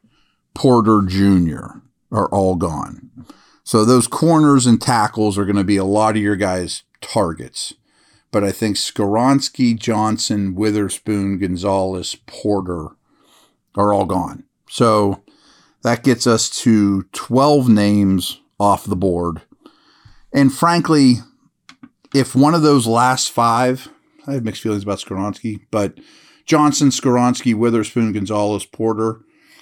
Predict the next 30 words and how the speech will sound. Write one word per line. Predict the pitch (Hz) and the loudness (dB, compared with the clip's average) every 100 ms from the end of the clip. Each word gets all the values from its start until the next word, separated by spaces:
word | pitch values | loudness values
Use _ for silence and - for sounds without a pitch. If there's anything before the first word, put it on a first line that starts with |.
| _ | _
if | 160 151 | -2 0
they're | 175 156 | 2 4
there | 147 143 | 4 4
at | 139 - | 2 2
seventeen, | 143 131 123 - 135 131 127 - | 0 2 0 4 4 4 2 -4
I | |
think | 123 95 | -6 -6
you | 95 | -8
just | 90 - | -10 -4
take | 101 98 | -4 -4
it | - _ _ _ _ _ _ | -10 _ _ _ _ _ _
and | 104 | -2
you're | 101 | 0
happy | 107 113 | -2 -2
about | 101 98 101 | -2 -2 -4
it. | 90 | -6
And, | 85 85 - | -8 -10 -8
you | 151 101 | -8 -8
know, | 85 90 | -10 -12
it's, | - - 90 _ | -14 -14 -14 _
it's | - - | -20 -8
something | - - 110 92 90 - _ _ _ - _ - _ - | -6 -4 -4 -4 -6 -10 _ _ _ -20 _ -20 _ -16
malfunctioned | 104 123 117 - 135 131 123 113 104 | -4 -2 -2 0 0 2 0 0 -2
with | 95 | -4
Williamson's | 104 113 104 - 104 90 | -2 0 -2 -4 -6 -6
thoughts | - 110 104 - | -4 -2 -2 0
here | 117 107 | 0 2
on | 107 | 2
these | 104 | 0
guys. | - 110 107 113 | 0 0 0 -4